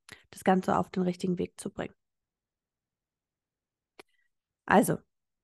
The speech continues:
jetzt, wo wir eine innere Stabilität geschaffen haben, sind wir nicht mehr dauernd im Panikmodus oder im Angstmodus. Wir haben unseren Körper aus diesem, ähm, Kampf- und Fluchtmodus herausgeholt und jetzt können wir uns wirklich nach innen wen-, wenden.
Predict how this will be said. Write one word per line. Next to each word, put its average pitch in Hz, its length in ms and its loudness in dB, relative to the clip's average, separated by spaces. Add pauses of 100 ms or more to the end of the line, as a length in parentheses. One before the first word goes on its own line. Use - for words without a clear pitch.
(1040)
jetzt, 254 240 4
wo 214 180 4
wir 226 80 8
eine 208 120 8
innere 220 240 4
Stabilität 196 640 0
geschaffen 233 420 0
haben, 240 240 4
sind 214 220 2
wir 214 80 2
nicht 202 240 -2
mehr 190 260 4
dauernd 180 320 2
im 185 100 -4
Panikmodus 202 800 2
oder 175 160 -6
im 175 140 -4
Angstmodus. 180 680 -6
Wir 190 100 4
haben 202 180 6
unseren 190 280 2
Körper 226 460 4
aus 196 180 -4
diesem, 185 480 0 (720)
ähm, 180 400 6
Kampf- 233 380 4
und 185 200 -2
Fluchtmodus 240 560 2
herausgeholt 220 800 2 (480)
und 208 80 -2
jetzt 214 180 2
können 226 180 4
wir 202 60 6
uns 190 160 2
wirklich 190 300 -2
nach 180 140 -4
innen 175 360 4
wen-, 165 220 -4 (420)
wenden. 175 640 4